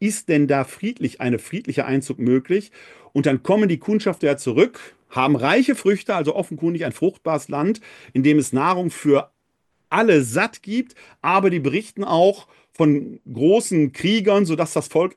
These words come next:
Angst bekommt und eben nicht hineinzieht. Es wird diese Konflikte gegeben haben, aber es ist sicherlich keine große Eroberungsaktion gewesen, wie man dann, die sie dann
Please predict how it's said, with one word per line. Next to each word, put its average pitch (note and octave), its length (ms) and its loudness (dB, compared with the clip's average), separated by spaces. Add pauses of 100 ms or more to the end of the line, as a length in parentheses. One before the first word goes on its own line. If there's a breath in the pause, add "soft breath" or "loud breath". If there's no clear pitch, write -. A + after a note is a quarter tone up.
Angst A#3+ 340 4
bekommt C#3 560 0
und C3 140 0
eben C#3 280 2
nicht G#3 240 -4
hineinzieht. E2 680 -8 (260 loud breath)
Es C3 200 -4
wird B3+ 160 2
diese G#3 180 -2
Konflikte A3 480 -4
gegeben F3+ 460 0
haben, F#3 320 -2 (260 soft breath)
aber C#3 140 -2
es C3+ 60 -2
ist C3 120 -6
sicherlich D#3+ 400 -2
keine F3 300 0
große D3+ 320 -2
Eroberungsaktion D3 840 -2
gewesen, C3+ 480 0
wie E3+ 120 -4
man E3 180 -2
dann, C#3 380 -4
die B2 120 -8
sie C3 160 -2
dann C#3+ 320 -2